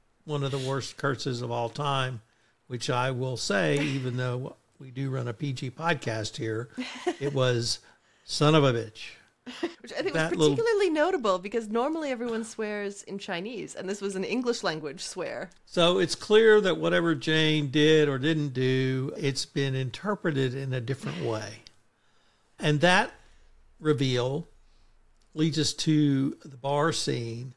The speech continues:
Speaker 1: where they're drinking something akin to mother's milk,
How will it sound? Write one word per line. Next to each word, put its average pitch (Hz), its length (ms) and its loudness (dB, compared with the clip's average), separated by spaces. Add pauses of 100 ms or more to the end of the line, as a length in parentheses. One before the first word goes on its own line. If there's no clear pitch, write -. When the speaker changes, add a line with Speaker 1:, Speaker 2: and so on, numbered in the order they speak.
Speaker 1:
where 131 340 -6
they're 127 320 -4
drinking 131 720 -2 (880)
something 170 320 -2
akin 143 420 2
to 127 400 0 (720)
mother's 165 360 0
milk, 120 420 -2